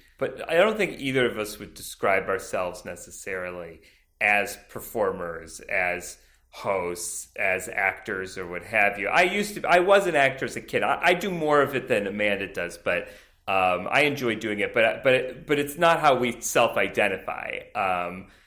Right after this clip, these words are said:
and so I'd say we're more writer, editor types, the two of us. But what's interesting is, okay, so the way Dirt Cheap came together had nothing to do with us, uh,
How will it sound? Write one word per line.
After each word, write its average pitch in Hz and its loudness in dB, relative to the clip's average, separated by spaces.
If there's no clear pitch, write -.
and 120 2
so 113 4
I'd 127 4
say 113 -2
we're 110 -4
more 98 -2
writer, 92 0
editor 90 -4
types, - -8
the - -18
two 98 -12
of 87 -10
us. 90 -8
But 110 4
what's 147 2
interesting 233 2
is, 123 0
okay, 127 2
so 131 -2
the 131 -4
way 202 0
Dirt 147 0
Cheap - -6
came 120 0
together 113 0
had 139 2
nothing 160 4
to 131 2
do 131 -2
with 117 2
us, 104 2
uh, 117 2